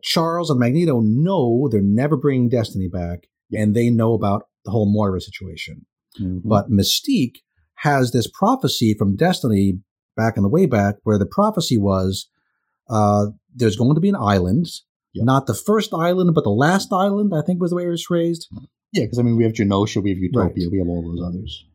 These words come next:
Speaker 1: And they're not gonna wanna bring me back, but you have to bring me back. Make
Speaker 2: And
Speaker 1: sure
Speaker 2: if
Speaker 1: you
Speaker 2: you
Speaker 1: bring me
Speaker 2: don't,
Speaker 1: back.
Speaker 2: <laughs> yeah.
Speaker 1: And if you don't,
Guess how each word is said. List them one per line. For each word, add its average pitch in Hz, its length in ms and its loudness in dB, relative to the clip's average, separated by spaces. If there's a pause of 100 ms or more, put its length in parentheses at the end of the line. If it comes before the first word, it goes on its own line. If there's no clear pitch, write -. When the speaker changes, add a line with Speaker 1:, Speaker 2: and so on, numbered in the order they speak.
(120)
Speaker 1:
And 127 460 0 (720)
they're 120 140 2
not 147 320 2
gonna 180 140 2
wanna 151 220 2
bring 143 240 0
me 131 120 2
back, 104 440 0 (300)
but 107 180 -2
you 202 200 0
have 202 260 0
to 143 80 0
bring 156 220 0
me 131 100 2
back. - 560 -4 (720)
Make 117 200 0
Speaker 2:
And - 20 -4
Speaker 1:
sure 233 260 0
Speaker 2:
if 214 60 2
Speaker 1:
you 185 80 2
Speaker 2:
you 135 40 -2
Speaker 1:
bring 165 180 2
me 160 100 2
Speaker 2:
don't, 104 60 -2
Speaker 1:
back. 107 300 0
Speaker 2:
<laughs> - 0 -
yeah. 131 180 0
Speaker 1:
And 165 260 2
if 190 220 -2
you 185 220 2
don't, 143 560 2